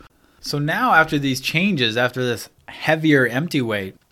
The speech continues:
our total loaded airplane weight is a lot closer to the maximum of two thousand four hundred forty pounds. It's now at two thousand three hundred fifty-one pounds,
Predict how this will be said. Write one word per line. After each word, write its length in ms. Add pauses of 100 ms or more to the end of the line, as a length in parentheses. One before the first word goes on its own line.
(100)
our 120
total 380
loaded 460
airplane 480
weight 140
is 100
a 60
lot 340
closer 300
to 60
the 140
maximum 480
of 120
two 120
thousand 340
four 220
hundred 260
forty 220
pounds. 540 (280)
It's 320
now 380
at 320
two 140
thousand 420
three 200
hundred 340
fifty-one 640
pounds, 500